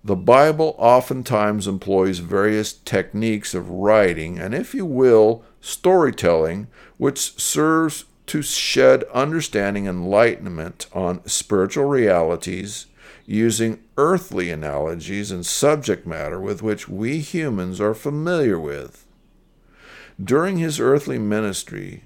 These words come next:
Jesus was most prolific in using what is known as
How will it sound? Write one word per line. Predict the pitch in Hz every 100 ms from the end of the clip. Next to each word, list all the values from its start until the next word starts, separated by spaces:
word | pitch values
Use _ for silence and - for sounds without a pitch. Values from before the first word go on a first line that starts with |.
| _
Jesus | 95 101 151 147 156 147
was | 113 98
most | 92 92 101 113 127 123 -
prolific | 98 90 90 120 147 - - -
in | 90
using | 98 101 95
what | 95 98
is | 92
known | 92 95 98
as | 98 92